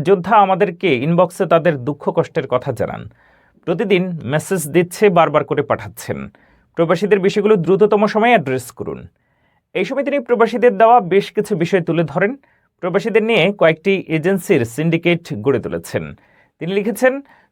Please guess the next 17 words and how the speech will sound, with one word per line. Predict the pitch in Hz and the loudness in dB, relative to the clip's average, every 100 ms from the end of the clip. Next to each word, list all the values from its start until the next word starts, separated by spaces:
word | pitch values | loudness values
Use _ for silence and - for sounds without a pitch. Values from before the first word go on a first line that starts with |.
| - | -2
সৌদি | 214 220 254 | 2 2 2
রুটে | 247 254 | 2 0
গ্রুপ | 180 214 - - | 2 0 0 -6
টিকিটের | 196 190 226 170 | -6 -2 -2 0
দাম | 139 196 180 | 4 4 2
বেড়েছে। | 104 76 - 98 67 - _ _ | -2 -4 -6 -8 -8 -14 _ _
আগে | 143 185 220 | -2 0 2
যেখানে | 202 208 190 | 2 2 2
গ্রুপ | 160 175 190 | 0 -2 -2
টিকিটের | 180 180 170 | -2 0 0
মূল্য | 170 185 208 | 2 4 4
পঁয়ত্রিশ | 196 165 160 165 | 4 2 0 -6
থেকে | 190 175 | -4 -4
চল্লিশ | - 165 175 170 | -2 -2 -2 -2
হাজার | 180 170 | 0 2
টাকা | 160 147 | 2 0
ছিল, | 147 170 | -2 -2